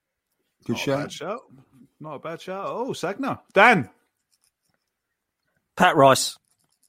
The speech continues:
Speaker 3: Everything that means to Arsenal is Pat Rice. Not just because of what he done on the pitch, but also off of it as well. Best number two that Arsene Wenger's ever had. Best number two that we've ever had, I think.
Speaker 2: Mm.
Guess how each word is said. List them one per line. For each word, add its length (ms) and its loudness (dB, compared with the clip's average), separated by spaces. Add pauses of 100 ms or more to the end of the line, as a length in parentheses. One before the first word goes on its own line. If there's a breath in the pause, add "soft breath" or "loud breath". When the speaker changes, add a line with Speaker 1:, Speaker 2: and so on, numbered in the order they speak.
(800 soft breath)
Speaker 3:
Everything 760 4 (240)
that 120 0
means 400 2
to 140 4
Arsenal 400 4
is 100 -2
Pat 240 0
Rice. 440 4 (600 soft breath)
Not 160 4
just 180 -4
because 200 0
of 60 -4
what 120 2
he 40 -4
done 180 4
on 80 2
the 80 -2
pitch, 320 -2
but 80 -2
also 340 2
off 160 2
of 100 -8
it 100 0
as 120 -4
well. 320 4 (580)
Best 200 2
number 220 2
two 240 0
that 80 2
Arsene 300 6
Wenger's 360 0
ever 240 2
had. 140 4
Best 160 2
number 200 2
two 220 4
that 60 0
we've 200 2
ever 240 4
had, 120 4
I 80 -8
think. 260 -2
Speaker 2:
Mm. 320 0